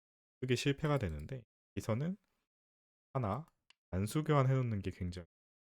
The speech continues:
비밀한 교환이 되는데 문제는, 네, 이 교환이 없다라는 거죠. 그래서 이 상태에서는 끊고 때릴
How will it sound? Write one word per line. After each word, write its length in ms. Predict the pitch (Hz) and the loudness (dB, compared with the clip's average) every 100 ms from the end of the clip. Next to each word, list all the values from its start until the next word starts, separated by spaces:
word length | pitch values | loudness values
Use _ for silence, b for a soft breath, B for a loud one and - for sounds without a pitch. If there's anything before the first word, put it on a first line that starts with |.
| _ _ _ _ _ _ - | _ _ _ _ _ _ -6
비밀한 800 | 92 92 95 123 139 143 151 156 _ _ | -2 0 0 0 0 -4 -8 -12 _ _
교환이 240 | 95 113 120 | -2 -2 -2
되는데 600 | - 90 82 82 123 104 _ B B _ _ - | -4 -4 -4 -4 -4 -6 _ B B _ _ 0
문제는, 640 | 123 135 156 156 180 180 - _ - | 2 6 4 4 2 0 -6 _ -6
네, 320 | 76 73 80 | -6 -6 -10
이 140 | 104 107 | -6 -2
교환이 340 | - 95 92 | 2 2 2
없다라는 560 | 78 - 135 139 131 98 | -2 2 4 4 2 -2
거죠. 220 | - - _ - | -10 -16 _ -6
그래서 420 | 85 120 104 - - | -4 -4 -6 -10 -10
이 80 | 98 | 0
상태에서는 800 | 139 143 139 120 104 98 147 175 _ _ _ _ _ _ - | 0 4 6 6 4 0 -2 -6 _ _ _ _ _ _ -6
끊고 540 | 180 185 - - 170 | -2 -2 -4 0 0
때릴 440 | 165 143 131 123 | 4 4 6 4